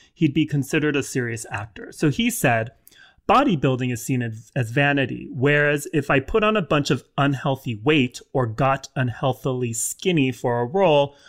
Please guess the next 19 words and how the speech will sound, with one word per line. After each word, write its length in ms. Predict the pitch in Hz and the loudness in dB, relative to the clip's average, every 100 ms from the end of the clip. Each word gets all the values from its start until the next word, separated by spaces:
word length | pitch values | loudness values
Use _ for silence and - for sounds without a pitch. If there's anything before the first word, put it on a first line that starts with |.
| - | -6
I'd 220 | - 135 | -2 0
probably 580 | - 214 214 214 190 190 | 0 2 4 2 2 -4
be 160 | 165 175 | -4 -6
called 560 | - - 131 127 123 - _ _ | -6 -2 -2 -2 -6 -10 _ _
a 80 | 151 | -8
serious 580 | 117 - 156 147 147 - - | -8 -2 0 2 0 -2 -2
actor. 560 | 120 117 - - - - - - | -2 -2 -6 -10 -10 -14 -20 -6
The 100 | - | 0
training 640 | 143 - - 196 208 214 214 - | 2 2 0 0 2 0 -2 -2
across 460 | 143 - 143 139 | 0 2 0 0
ten 400 | - - 190 208 | -6 -2 0 0
years 440 | 175 160 151 151 - - | -2 0 0 -2 -4 -4
of 200 | 135 127 | -4 2
doing 340 | 151 151 135 | 2 2 0
it 160 | 113 113 | -2 -6
is 140 | 127 117 | -6 -6
a 40 | |
full-time 600 | - 151 151 - 131 127 | -2 0 0 0 -2 -2
job. 380 | 120 123 82 - | -2 -4 -6 -10